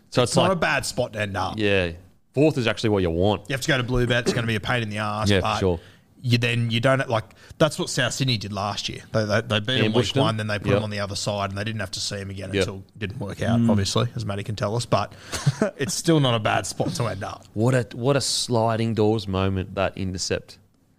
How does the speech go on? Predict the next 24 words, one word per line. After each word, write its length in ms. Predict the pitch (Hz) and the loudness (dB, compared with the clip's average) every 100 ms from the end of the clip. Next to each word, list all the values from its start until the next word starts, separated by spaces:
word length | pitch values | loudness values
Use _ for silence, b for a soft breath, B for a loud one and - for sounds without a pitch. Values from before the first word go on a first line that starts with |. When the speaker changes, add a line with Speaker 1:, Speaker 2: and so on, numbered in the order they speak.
| _ _ _ _ | _ _ _ _
Speaker 1:
What 160 | - 110 | -2 0
a 60 | 104 | 0
sliding 640 | - 113 101 104 104 104 | 0 2 4 4 2 0
doors 340 | 95 95 95 | 2 2 2
moment. 320 | 85 85 82 - | -2 -2 -2 0
And 80 | 110 | 2
I'm 60 | |
not 120 | 139 - | 4 2
trying 140 | 113 | 2
to 60 | 95 | 0
be 40 | |
a 40 | 90 | 0
dick, 200 | 95 - | -2 -2
bro. 280 | 87 85 85 | -2 -2 -4
I'm 160 | 95 92 | -2 0
just 220 | 110 - | 0 0
saying. 340 | 101 90 82 98 | 0 0 -2 0
Like, 140 | 110 - B B | -2 -2 B B
you're 100 | 185 | 2
talking 260 | 190 208 180 | 4 4 4
to 80 | 156 | 2
a 60 | |
Broncos, 600 | 107 147 180 156 120 - - | 4 4 6 4 4 -2 -2
ex-Bronco. 560 | 139 - 147 151 123 | -2 2 2 6 4